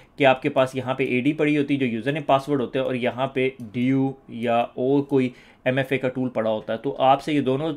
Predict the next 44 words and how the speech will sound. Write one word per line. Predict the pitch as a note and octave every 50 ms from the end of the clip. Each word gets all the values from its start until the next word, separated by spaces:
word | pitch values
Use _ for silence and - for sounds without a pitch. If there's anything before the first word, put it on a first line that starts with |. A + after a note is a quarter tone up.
| - -
दोनों | C3 A#2+ C3+ C#3 D3+ E3+
चीज़ों | - - D#3+ D3+ E3+
से | E3+ F3+
वेरिफिकेशन | D#3 C3+ C3 C#3+ C#3 - - C#3 C#3+ D#3+
लेने | D#3 C3+ B2 B2+ C#3 D3+
के | C#3+ D#3
बाद | C3+ C3+ C3 C#3 C3+
वो | C3
यूज़र | B2 A#2+ A#2 G#2+ B2+
को | B2 - E3 G3 G#3 - - - - - - _ _ _ _ -
एक्सेप्ट | D3 C#3 - D#3+ - -
करता | - A#2 - - A#2
है। | -
अक्सर | B2 - - E3+ D#3
ये | D#3
होता | D3+ C#3 C#3+ D#3+
है | D#3
कि | D3+ D#3
वो | C#3+ C#3 C#3+ C#3+ C#3+ C#3 C#3 - B2+
यूज़र | B2 B2+ C3 D3
ने | D3+
पासवर्ड | C#3+ C#3+ B2+ B2+ C#3+ D3 C3
के | C#3+
बाद | C3+ C3+ C3+ C#3
प्रॉम्प्ट | C#3 - C3+ C3 C#3+ D3+ -
उसको | D3+ C#3 - D3+ C3
दे | A#2+ A#2+
देता | A2 B2 A#2 - D#3+
है | F3
कि | E3+ - - - -
आप | B2 A#2+ A#2 A#2
वेरीफाई | A2 A2+ A2+ - A2+ A2
करो। | - - G#2+ G#2 G#2 - - - - - - -
अब | E3 E3 D#3 - -
आजकल | E3 F3 E3+ - - G3+ F3+
तो | F#3+ F3
ज़माना | D#3+ D3+ C#3+ C3+ C3+ C#3+ D3+
जो | C#3+ C#3+ C#3
सा | C3 C#3
एसएसओ | C3 - B2 A#2+ - C#3 B2+ - - C#3+
का | C#3+ D3+ D3
भी | D3 D3+ C#3+
आ | B2+ A#2
गया | A#2 A#2 B2 B2